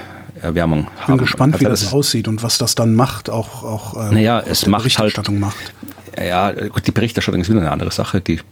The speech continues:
Speaker 1: postet Bilder von Strandbad und Eis und sagt, hier Rekordsommer.
Speaker 2: Ja, aber vielleicht dann auch nicht mehr, weil dann haben wir, weißt du, dann ist so, ich, ein bisschen Hoffnung habe ich dadurch, dass wir jetzt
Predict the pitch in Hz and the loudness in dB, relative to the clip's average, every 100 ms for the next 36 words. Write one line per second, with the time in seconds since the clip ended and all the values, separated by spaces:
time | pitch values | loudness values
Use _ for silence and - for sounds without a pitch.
0 | - - 98 - - 101 98 - 98 92 | -14 -2 -2 -2 0 2 2 2 0 0
1 | - - 95 95 101 92 92 87 104 98 | -2 -2 -4 -2 -2 -2 0 0 -2 -2
2 | - 95 - 95 90 90 - 107 - 85 | -2 -2 0 0 2 -2 0 -2 2 2
3 | 110 156 156 120 143 143 139 151 151 156 | 4 2 0 -2 0 0 2 2 2 2
4 | - 151 160 156 139 156 143 120 113 127 | 2 2 2 2 4 2 2 0 0 2
5 | 131 127 151 151 135 151 156 156 151 - | 2 4 4 4 4 0 2 2 2 0
6 | 160 151 123 123 90 123 - _ _ _ | 0 0 -6 -14 -14 -16 -18 _ _ _
7 | _ _ _ 175 - _ - 135 180 208 | _ _ _ -20 -20 _ -4 0 2 0
8 | - 165 160 165 147 151 156 117 147 147 | 4 4 4 2 4 4 2 2 0 0
9 | 143 131 131 123 - | 0 -2 -2 -2 -4